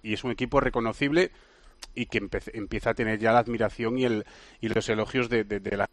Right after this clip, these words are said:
gente que le gusta el fútbol, porque es un equipo que juega muy bien al fútbol. Y por otro lado, me alegro mucho de recuperar a Hugo Mayo, a Denis Suárez, a Brais Méndez, a jugadores que tenían muchísima calidad y sinceramente dolía criticar, pero que, que, porque se arrastraban por el campo.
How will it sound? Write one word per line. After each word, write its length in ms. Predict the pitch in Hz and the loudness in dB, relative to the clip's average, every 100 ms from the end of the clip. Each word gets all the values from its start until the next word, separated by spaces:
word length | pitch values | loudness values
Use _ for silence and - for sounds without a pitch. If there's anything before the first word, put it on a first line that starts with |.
| - | -2
gente 180 | 107 | 0
que 60 | 113 | 0
le 80 | 113 | 0
gusta 160 | 113 | 0
el 60 | 117 | -2
fútbol, 280 | - 117 135 | -2 -2 0
porque 200 | 117 110 | -2 -4
es 80 | 120 | -6
un 80 | |
equipo 280 | 110 107 - | -6 -6 -6
que 120 | 123 | -6
juega 260 | 117 120 123 | -4 2 2
muy 160 | 131 135 | 4 0
bien 140 | 120 | 0
al 80 | 110 | 0
fútbol. 360 | 139 135 170 - _ - | 0 4 4 2 _ 4
Y 240 | 160 185 - - | 6 6 0 -12
por 140 | - 120 | -2 -2
otro 160 | 117 | 2
lado, 120 | 113 120 | 4 6
me 100 | 120 | 4
alegro 200 | 113 107 | 4 0
mucho 280 | 107 - | -4 -2
de 60 | 113 | -2
recuperar 480 | 101 98 101 101 101 - - - | -2 -4 2 2 2 -4 -20 -10
a 100 | - | -2
Hugo 160 | 104 117 | 0 4
Mayo, 380 | 104 98 104 101 | 4 2 0 -2
a 80 | 95 | -2
Denis 240 | 101 113 | -2 -4
Suárez, 420 | - 104 101 98 | -2 -2 -2 -4
a 60 | 98 | -4
Brais 260 | 101 107 | -2 -4
Méndez, 440 | 107 104 104 104 - | -4 -6 -4 -6 -6
a 80 | - | -10
jugadores 480 | 101 110 101 107 120 | -4 0 2 2 -2
que 80 | 123 | -2
tenían 220 | 117 120 | -2 -2
muchísima 380 | 120 113 117 117 | -2 -4 -4 0
calidad 340 | 120 110 123 - - - - | 0 2 0 -2 -20 -20 -10
y 80 | 117 | -6
sinceramente 680 | - 98 107 104 107 117 123 | -4 -2 -2 -2 -2 0 0
dolía 320 | 117 113 117 | 2 2 2
criticar, 460 | 123 117 110 - | 0 -2 0 0
pero 200 | - 123 | 0 -4
que, 120 | - 98 | -4 -8
que, 180 | 104 | -10
porque 540 | 98 101 98 - 101 98 | -8 -6 -8 -8 -12 -8
se 120 | - | -4
arrastraban 440 | 104 98 107 104 107 | -2 -2 0 2 2
por 120 | 127 | 0
el 80 | 110 | 2
campo. 340 | 113 123 - | 0 -2 -8